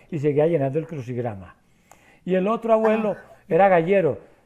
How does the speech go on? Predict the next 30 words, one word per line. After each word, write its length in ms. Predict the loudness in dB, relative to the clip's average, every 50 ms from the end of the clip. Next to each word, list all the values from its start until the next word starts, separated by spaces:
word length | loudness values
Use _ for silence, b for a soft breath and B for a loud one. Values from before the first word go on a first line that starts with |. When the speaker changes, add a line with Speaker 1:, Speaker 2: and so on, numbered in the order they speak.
| b b b _
Speaker 1:
Afuera 500 | -8 -8 -6 -2 2 2 4 4 4 4
yo 120 | 2 2
recuerdo 480 | -2 -2 -4 -4 -4 -4 -4 -4 -4 -6
que 80 | -6
él 60 | -8 -6
Speaker 2:
Ajá. 40 |
Speaker 1:
ponía 200 | -6 -6 -6 -6
unos 200 | -4 -4 -4 -4
gallos 280 | -2 -2 -2 -2 -4 -4
a 100 | -6 -6
pelear 320 | -6 -4 -4 -2 -2 0
ahí, 300 | 0 0 0 -2 -2 -2
a 20 | -4
entrenar. 680 | -4 -4 -4 -2 -2 -2 -2 -4 -4 -4 -4 -4 -6 b b b b b b b b b b b -6
Luego, 420 | -4 -2 -2 -2 -4 -4 -4 -4
eh, 340 | -4 -2 -2 -2 -2 -4 -6 -6
se 120 | -8 -8
paraba 360 | -6 -4 -4 -2 -2 -2 -2
en 60 | -2
la 140 | -4 -6 -6
puerta 320 | -6 -6 -6 -6 -6 -4 -2
a 40 | -2
ver 180 | -2 -4 -4
pasar 360 | -6 -8 -8 -6 -8 -8 -8 -8
gente, 460 | -8 -8 -8 -10 -10 -12 -12 -12 b b b b b b b b b b -10
así 220 | -10 -8 -8 -8
como 220 | -4 -2 -2 0 0
medio 360 | 0 -2 -2 -2 -2 -4 -4
mal 200 | -4 -2 -2 -2
encarado. 640 | -4 -4 -4 -2 0 2 4 4 4 2 -2 -6